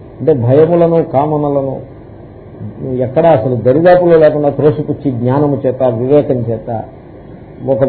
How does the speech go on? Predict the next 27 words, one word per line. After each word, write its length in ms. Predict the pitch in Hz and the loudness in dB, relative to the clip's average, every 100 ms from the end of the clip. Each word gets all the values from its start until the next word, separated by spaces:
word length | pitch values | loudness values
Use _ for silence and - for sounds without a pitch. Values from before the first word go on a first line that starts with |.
| 113 | 0
వ్యక్తిగా 560 | 123 - - 185 175 185 | -2 -2 0 2 6 4
కాకుండా 720 | 180 156 156 160 151 139 139 131 123 | 4 2 2 -2 -2 0 0 -2 -4
ఒక 160 | 120 120 - | -6 -8 0
ఫోర్స్ 340 | 202 220 - 175 | 2 2 0 0
లాగా, 260 | 175 160 | 2 4
ఒక 200 | 156 - 139 - | 2 0 -6 0
పవర్ 280 | 170 202 185 | 2 4 4
లాగా 340 | 170 147 131 - - - - - - - - - 120 | 4 4 2 0 -6 -18 -20 -20 -20 -20 -20 -14 0
అలా 140 | 143 | 2
నిలబడిపోయి 720 | 156 147 143 143 120 123 120 113 - - - - 123 | 4 2 0 -2 -2 -2 -2 -6 -12 -20 -20 -14 -10
ఆ 20 | - | -4
సమష్టిలో 420 | 160 180 185 175 | -4 -2 0 2
విలీనం 380 | 147 151 165 156 | 4 2 2 0
ఎప్పుడైపోతాడో 720 | 131 151 147 - 120 110 117 120 - - - - - | -2 -2 -2 -2 -6 -4 -2 -4 -6 -16 -20 -20 -4
then 120 | 170 208 | -2 0
there 160 | 180 160 | 0 0
is 100 | 143 | 0
no 120 | 175 151 123 | -2 -2 -2
nucleus 420 | 170 220 226 156 - | -2 2 4 4 0
to 80 | 165 | -4
come 220 | 135 123 110 | -4 -4 -6
back. 260 | 110 107 - - - - - - - - | -6 -10 -14 -20 -20 -20 -20 -20 -20 -6
ఇది 140 | 165 226 | -2 -2
జ్ఞాని 480 | 135 135 139 196 | -2 0 2 2
యొక్క 320 | 175 156 - 214 | 4 2 0 -4
సత్సంపత్తి 880 | - 135 - 185 - 175 139 - | -2 -8 -4 -4 -2 -4 -4 -6
క్రమము. 540 | 151 - 139 131 127 | -6 -4 -4 -4 -6